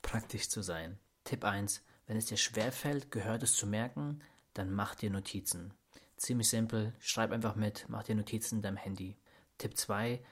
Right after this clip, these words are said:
wenn es dir schwerfällt, das Gehörte umzusetzen, dann sprich mit jemandem drüber und gebt euch gegenseitig so ein bisschen Rechenschaft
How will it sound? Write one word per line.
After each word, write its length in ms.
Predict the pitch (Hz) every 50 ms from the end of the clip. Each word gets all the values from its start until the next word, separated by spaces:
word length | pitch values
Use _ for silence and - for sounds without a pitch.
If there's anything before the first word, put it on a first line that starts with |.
| - - _
wenn 100 | 107 110
es 80 | 110 -
dir 80 | -
schwerfällt, 640 | - - - - 110 117 131 - - - 147 139 117
das 160 | 113 104 -
Gehörte 420 | - 113 98 - 120 127 127 - -
umzusetzen, 800 | 127 131 147 - - 104 101 95 95 - - 110 110 117 123 - - -
dann 120 | - 104
sprich 400 | - - - - 127 131 - -
mit 160 | 113 101 -
jemandem 320 | 98 92 90 87 85 92 92
drüber 400 | 92 95 90 87 87 90 92 - _ _ _ - - - - - - -
und 60 | 110 101
gebt 200 | 117 117 - 123
euch 180 | 120 - -
gegenseitig 580 | - 127 127 131 127 - 113 113 113 123 120 -
so 100 | - 113
ein 140 | 110 107 107
bisschen 360 | 117 110 - - 120 110 101
Rechenschaft 720 | 92 - 113 117 - 147 131 - - 139 123 - - -